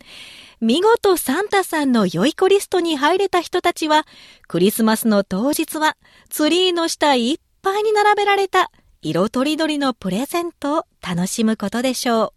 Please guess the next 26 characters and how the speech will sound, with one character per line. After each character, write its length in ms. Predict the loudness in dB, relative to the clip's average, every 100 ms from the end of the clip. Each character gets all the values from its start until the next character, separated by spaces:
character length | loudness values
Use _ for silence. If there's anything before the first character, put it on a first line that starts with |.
| _ _ _ _ _
う。 40 | -20 -20 -20 -20 -20 -20 _ -14
で 240 | -2 2 4
も、 240 | 2 0 _
そ 320 | -10 -2 2
ん 80 | 2
な 220 | 2 0
ク 160 | -2 -4
リ 100 | -4
ス 180 | -2 0
マ 140 | 0
ス 40 |
シ 180 | 0 0
ョ 60 | -2
ッ 20 | 0
ピ 140 | -2
ン 80 | 0
グ 80 | 0
の 160 | 0 -2
陰 360 | -4 -2 -2
に 160 | -2 0
は、 200 | -2 -2 -14 -20 -20 -8
悪 360 | 0 2 4 2
さ 260 | 2 4
を 80 | 2
企 500 | 0 -6 -4 0 2 2
む 180 | 2